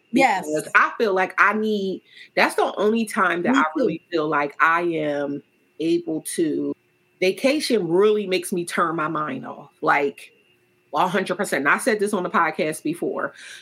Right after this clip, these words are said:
Speaker 2: So because I was having all those days of aggravation, I was like, "I need to go somewhere." I'm thinking, like, a little quick trip
Speaker 1: Yes.
Speaker 2: to Mexico, or, 'cause that's what I mean when I wanna go somewhere. I wanna,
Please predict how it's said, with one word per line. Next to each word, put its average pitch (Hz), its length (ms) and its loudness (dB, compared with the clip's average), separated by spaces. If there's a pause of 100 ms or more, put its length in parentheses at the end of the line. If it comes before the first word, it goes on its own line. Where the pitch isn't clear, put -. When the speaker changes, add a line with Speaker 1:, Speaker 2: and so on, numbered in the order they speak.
Speaker 2:
So 165 760 0 (220)
because 214 340 2
I 220 80 4
was 214 140 0
having 185 240 0
all 165 140 0
those 160 220 -4 (400)
days 180 280 0
of 151 100 0
aggravation, 165 760 -2
I 180 100 4
was 202 180 -4
like, 143 180 -6 (100)
"I 302 60 -4
need 359 180 -2
to - 80 -10
go 143 220 -4
somewhere." - 580 -16 (160)
I'm 226 160 2
thinking, 160 240 -4
like, 147 180 -6
a 143 60 -6
little 165 220 -2
quick - 360 -2
trip 208 560 0 (680)
Speaker 1:
Yes. 214 300 2 (200)
Speaker 2:
to 151 360 -2
Mexico, 185 1080 2
or, 143 340 0
'cause 214 160 2
that's 349 220 4
what 196 100 2
I 180 80 4
mean 170 260 -4
when 151 120 -4
I 147 80 2
wanna 147 200 -6
go 156 160 -2
somewhere. 127 460 -8
I 131 40 -2
wanna, 147 280 -4